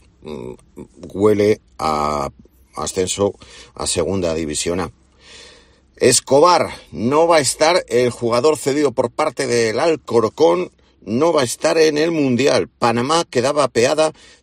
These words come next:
tras recibir un fuerte correctivo por parte de Estados Unidos. El defensa todavía no podrá volver a León,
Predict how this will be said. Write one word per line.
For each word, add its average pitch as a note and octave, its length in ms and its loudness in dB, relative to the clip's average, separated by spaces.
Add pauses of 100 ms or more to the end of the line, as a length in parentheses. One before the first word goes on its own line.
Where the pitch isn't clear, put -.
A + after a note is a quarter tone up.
(140)
tras - 720 -2
recibir A#2+ 760 -2 (480)
un A#2+ 760 -2
fuerte D3 400 0
correctivo B2+ 800 2 (280)
por G2 240 0
parte B2 560 0
de F#2+ 160 -6
Estados A2+ 580 -2
Unidos. G2 600 -2 (680)
El F2+ 760 0 (100)
defensa - 840 0 (200)
todavía A2+ 420 2
no B2+ 200 2
podrá B2+ 280 2
volver A#2 400 4
a A2+ 80 2
León, C3 400 2